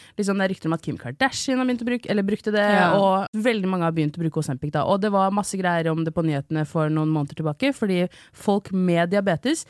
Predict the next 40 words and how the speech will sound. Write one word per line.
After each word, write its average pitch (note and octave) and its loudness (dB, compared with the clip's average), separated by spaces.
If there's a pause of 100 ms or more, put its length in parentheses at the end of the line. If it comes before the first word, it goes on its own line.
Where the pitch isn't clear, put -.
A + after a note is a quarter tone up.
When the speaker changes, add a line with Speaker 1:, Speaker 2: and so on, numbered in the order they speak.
(140)
Speaker 1:
fikk - -6
ikke G3 -2
tak - -6
i F#3 0
Ozempic D#3+ -2
fordi E3+ 0
folk D#3+ -2 (220)
kjøpte - -4
det C3+ -2
for D#3+ 0
å D#3 -4
slanke A#3 0
seg. C#4 2 (360)
Speaker 2:
Ja. C3+ -6 (1600)
Speaker 1:
For B3+ 4
det A#3+ 2
første, G#3+ 2 (520)
horrifying D#3+ 0
at A3 -2 (140)
diabetikere D#3+ -2
ikke D#3+ -10
får D3 0
medisinene C#3+ -2
sine. F#3 0 (440)
Men G#3 2
så G3+ -2
vidt G3+ -2
jeg F3 4
har E3+ 4
skjønt, G3+ -2
så F#3+ 2
er F3 0
det A3+ -4
flere D3+ -2
medisiner D3 -4
enn C#3+ -2
Ozempic C#3+ -6 (240)
Speaker 2:
<laughs> D3+ -6 (400)
Det G3+ -2
er F3 -2